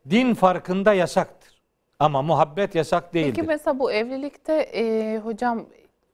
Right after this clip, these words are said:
Speaker 2: o kısma geldiniz zaten, e, yanılmıyorsam. Hani böyle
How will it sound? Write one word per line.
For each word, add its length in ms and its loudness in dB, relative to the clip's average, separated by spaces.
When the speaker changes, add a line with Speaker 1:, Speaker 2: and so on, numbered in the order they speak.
Speaker 2:
o 300 0
kısma 320 -6
geldiniz 580 -4
zaten, 460 -4
e, 60 2
yanılmıyorsam. 880 -4
Hani 280 -10
böyle 300 -2